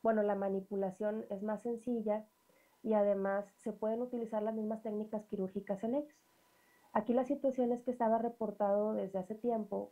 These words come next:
que los conejos Nueva Zelanda sí tienen capacidad de, eh, re-, regenerar el endotelio corneal cuando ya está dañado, cuando se le hace daño.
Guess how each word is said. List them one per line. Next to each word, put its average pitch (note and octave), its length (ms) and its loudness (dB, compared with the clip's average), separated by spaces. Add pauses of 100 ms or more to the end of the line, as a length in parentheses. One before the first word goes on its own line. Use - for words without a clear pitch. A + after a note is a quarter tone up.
que G3 340 0
los G3+ 160 -4
conejos G#3 400 -2
Nueva B3 260 2
Zelanda G#3 540 -2 (760)
sí B3 200 0
tienen C4 320 2
capacidad G#3 640 0
de, A3+ 340 -2 (120)
eh, F3+ 440 -2
re-, G3 140 -6 (280)
regenerar G3+ 540 0
el B3 140 0
endotelio A3 340 -4
corneal G#3+ 500 -2
cuando F3+ 280 -2
ya F3+ 160 0
está F#3 260 -2
dañado, F#3+ 540 0
cuando F3+ 220 -8
se F3+ 120 -8
le F3+ 80 -2
hace F3+ 180 -4
daño. E3 280 -2